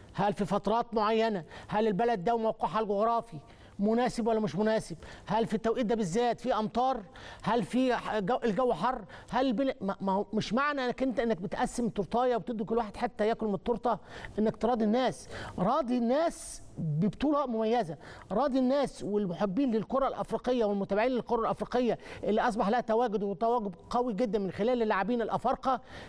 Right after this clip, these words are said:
المختلفه اللي في ال أربعة وخمسين دوله اللي قال عليها ب-، ب-، متواجدين في الملاعب العالميه وعاملين اسم كبير،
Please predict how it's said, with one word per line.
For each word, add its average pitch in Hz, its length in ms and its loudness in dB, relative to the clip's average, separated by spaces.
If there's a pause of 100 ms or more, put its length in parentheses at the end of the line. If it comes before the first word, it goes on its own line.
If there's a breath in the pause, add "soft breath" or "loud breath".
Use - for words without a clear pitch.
(400 loud breath)
المختلفه 226 680 2
اللي 214 120 0
في - 80 -6
ال 220 60 2
أربعة 226 200 2
وخمسين 214 300 -2
دوله 240 280 2
اللي 208 120 0
قال 254 140 2
عليها 269 460 0 (540 loud breath)
ب-، 208 320 2
ب-، 202 200 0
متواجدين 220 420 2
في 240 100 0
الملاعب 226 260 0
العالميه 180 400 -2 (460 loud breath)
وعاملين 208 360 2
اسم 220 200 -2
كبير، 175 300 0